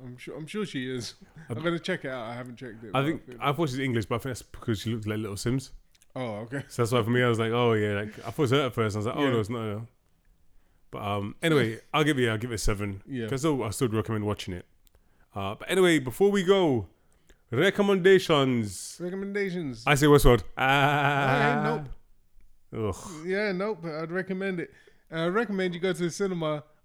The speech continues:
Speaker 1: only because
Speaker 2: Oh,
Speaker 1: it
Speaker 2: gosh.
Speaker 1: is a cinema film. Like, I get what you're saying. So we've had a conversation about this,
Speaker 2: Go on.
Speaker 1: and you disagree with going to cinema, <laughs> but, uh, regarding this film anyway. And I get why, 'cause it's not, for me, if you've seen any of the reviews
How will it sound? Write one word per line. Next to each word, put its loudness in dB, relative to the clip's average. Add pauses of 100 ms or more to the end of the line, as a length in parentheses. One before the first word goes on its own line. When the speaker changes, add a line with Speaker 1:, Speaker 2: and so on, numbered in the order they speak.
(140)
Speaker 1:
only 0
because -4
Speaker 2:
Oh, -10 (120)
Speaker 1:
it -8
Speaker 2:
gosh. -12
Speaker 1:
is 2
a -8
cinema -6
film. -12
Like, -4
I -4
get 2
what -2
you're -4
saying. -10
So -4
we've -10
had -8
a -8
conversation -12
about -10
this, -12 (220)
Speaker 2:
Go -6
on. 0
Speaker 1:
and -6
you -6
disagree -8
with -12
going -6
to -8
cinema, -8
<laughs> -18
but, 0 (540)
uh, 0
regarding 0
this -4
film -8
anyway. -10 (400)
And -4
I -4
get -2
why, -4
'cause -4
it's -6
not, -6 (560)
for -4
me, -4
if -8
you've -6
seen -6
any -2
of -4
the -10
reviews -8